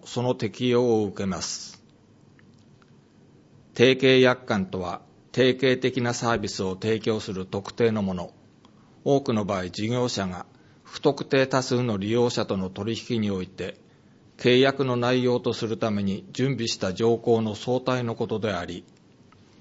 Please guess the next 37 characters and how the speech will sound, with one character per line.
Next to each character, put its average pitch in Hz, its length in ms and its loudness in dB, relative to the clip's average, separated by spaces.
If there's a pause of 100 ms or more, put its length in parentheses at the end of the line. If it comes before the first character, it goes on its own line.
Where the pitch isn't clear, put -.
(1400)
本 160 180 2
市 135 160 0
に 107 120 2
お 101 100 0
い 95 60 -2
て 98 160 -6
は、 87 240 -6 (100)
水 135 340 0
道 135 220 2
供 131 240 0
給 120 340 -4
契 127 300 0
約 117 240 0
の 95 140 -2
条 117 240 0
件 113 260 -2
な 104 120 -4
ど 92 140 -4
を 95 60 -6
定 95 240 -4
め 95 140 -4
た、 90 220 -10 (4000)
つ - 160 -10
く 151 80 0
ば 147 160 6
み 143 140 2
ら 127 120 6
い 104 80 0
市 92 280 -6
水 131 280 2
道 135 220 6
事 131 140 0
業 107 240 0
給 127 260 -2
水 123 260 0
条 104 220 2
例、 80 280 -8